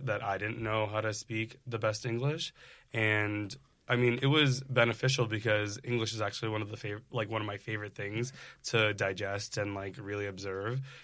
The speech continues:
It was more of just, like, fun instead of, like, like, a necessity, if that, if you will. So, I don't know. I think it was more based on what, like, was perceived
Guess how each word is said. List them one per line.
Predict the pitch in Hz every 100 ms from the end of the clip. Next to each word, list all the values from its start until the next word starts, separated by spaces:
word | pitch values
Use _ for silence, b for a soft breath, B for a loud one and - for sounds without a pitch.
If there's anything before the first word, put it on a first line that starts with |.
| B
It |
was | 123 120
more | 113 113
of | 107
just, | 113 -
like, | 110 104
fun | - 101 101 110 131 131 -
instead | 120 104 107
of, | 104
like, | 107 98 - _ _ _ _ _
like, | 123 -
a |
necessity, | 101 - 101 - 110 120 123 135
if | 117
that, | 117 113 135 - -
if | 123 -
you | 117
will. | 117 117 123 139 B B B B
So, | - 113 107 107 104 101 95 _ _ _ _ - - -
I | 135
don't | 165
know. | 131
I |
think | 110 120
it |
was | 123
more | 117 113 113 110 110 B -
based | 113 110
on | 113 110
what, | 107 110
like, | 110
was | 107 101
perceived | - 101 - 104 120 127